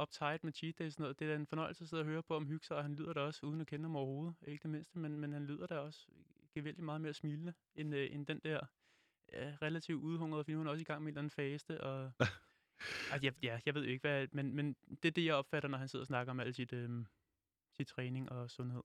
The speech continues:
Speaker 2: Ja. Øhm, det var lidt om det her, øh, Asger, med spiseforstyrrelser og din egen, øh, personlige, øh, fortælling.
Speaker 1: Ja.
Speaker 2: Noget, jeg også rigtig godt kunne tænke mig at snakke med dig om,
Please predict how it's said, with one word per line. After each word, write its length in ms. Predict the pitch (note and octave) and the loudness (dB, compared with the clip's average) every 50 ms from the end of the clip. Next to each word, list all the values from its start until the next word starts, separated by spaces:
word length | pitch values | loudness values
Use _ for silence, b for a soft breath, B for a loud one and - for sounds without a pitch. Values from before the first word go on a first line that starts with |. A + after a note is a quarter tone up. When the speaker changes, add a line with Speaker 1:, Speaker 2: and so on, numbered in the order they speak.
| - - - | -8 4 6
Speaker 2:
Ja. 100 | A2 G2 - - _ _ _ _ b b b b b b b b _ - | 6 6 6 2 _ _ _ _ b b b b b b b b _ 8
Øhm, 560 | A2 G2+ F#2+ F#2+ F#2 F2+ F2 E2+ E2+ E2 E2+ - _ | 8 10 8 8 6 6 4 2 0 -2 -4 0 _
det 80 | - A#2 | 6 8
var 60 | C3 | 8
lidt 140 | C3+ C#3 C3 | 8 8 6
om 140 | G#2+ A#2+ A2 | 4 6 6
det 120 | B2 A#2+ | 8 8
her, 140 | A#2+ B2+ A#2 G#2+ | 10 10 10 10
øh, 340 | G#2 G2+ F#2+ F#2 F2+ F2+ F#2 | 10 8 8 8 6 6 6
Asger, 180 | F#2+ - - F#2+ | 4 4 4 4
med 380 | F#2+ F#2 F2+ E2+ E2+ E2+ F2+ | 6 6 6 6 4 2 -2
spiseforstyrrelser 680 | - - - A2 A2 A2 A2 - - G#2+ G2+ F#2+ - | -4 -2 0 0 0 0 -2 -2 0 0 0 0 -2
og 80 | F#2+ - | -2 -2
din 100 | G#2 G2 | -2 -2
egen, 260 | F2 F2 G2+ A2 A2 | 0 0 0 2 2
øh, 160 | G#2 G2 F2+ | 2 2 2
personlige, 600 | - - - - A2 G#2+ G2 F#2 F2+ E2+ E2 E2 E2 | 0 -2 -2 0 2 2 4 4 4 2 2 0 0
øh, 140 | D#2+ E2 D#2+ - _ - - | -2 -4 -6 -10 _ -20 -8
fortælling. 440 | - - - - G#2+ G2+ F#2 E2+ - | -4 2 4 6 6 6 4 0 -2
Speaker 1:
Ja. 60 | D3+ - - - B B B B B B B B B B B - | -4 -6 -8 -14 B B B B B B B B B B B 6
Speaker 2:
Noget, 120 | A2 A2 | 8 10
jeg 60 | A2+ | 10
også 140 | G#2+ G#2 - | 8 6 4
rigtig 160 | A#2+ - A#2 | 2 2 4
godt 140 | G#2 G#2 - | 4 4 4
kunne 80 | - G#2+ | 2 0
tænke 200 | - A2 G2+ - | 0 0 2 4
mig 60 | G2+ | 2
at 60 | F#2 | 2
snakke 220 | - - G2 F#2+ G2+ | 4 4 4 4 6
med 80 | G2 | 4
dig 80 | F#2+ F#2 | 6 6
om, 200 | G2 G2 - | 4 2 -2